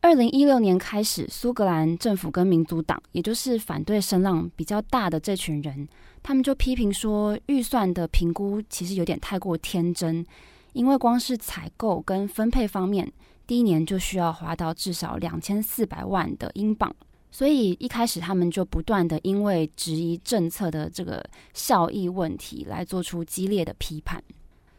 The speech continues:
就如同我们刚刚提到的，很明显的双方是对于月经贫困上有不同的理解。民族党他们的思考逻辑就比较是针对弱势补助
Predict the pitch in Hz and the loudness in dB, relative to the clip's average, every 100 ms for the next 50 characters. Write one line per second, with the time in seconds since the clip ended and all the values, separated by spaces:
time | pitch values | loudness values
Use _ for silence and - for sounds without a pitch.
0 | _ - 339 262 226 214 175 185 196 220 | _ -6 0 0 0 0 0 0 0 0
1 | - 175 156 208 170 - - - 185 170 | -2 -6 0 2 2 -2 -8 -4 0 2
2 | 180 220 269 175 156 156 165 208 220 226 | 2 0 -2 -2 -4 -6 -4 -2 -2 0
3 | 214 214 214 220 220 190 160 156 - 247 | -2 -2 -4 -4 -2 0 0 -4 -2 -2
4 | 185 - 185 190 - 156 165 - 165 175 | 0 -2 -2 0 0 -2 -2 0 -2 -2
5 | - 175 - - 208 - 160 156 165 180 | -6 -6 -8 -10 -4 -4 -4 -6 -10 -10
6 | - - _ - _ _ _ _ _ 233 | -10 -12 _ -20 _ _ _ _ _ -2
7 | 277 320 311 175 180 214 226 175 170 165 | 0 0 2 0 -2 0 2 2 2 -4
8 | - 240 233 160 156 156 - 175 - 214 | -4 -4 -4 -4 -6 -8 -8 -10 -6 -6
9 | 165 151 185 208 226 - 185 185 214 170 | -6 -4 -4 -4 -6 -4 -2 -2 0 -2
10 | 170 214 269 220 - 247 185 - - - | -2 -4 -4 -4 -4 -6 -6 -10 -10 -8
11 | 196 | -8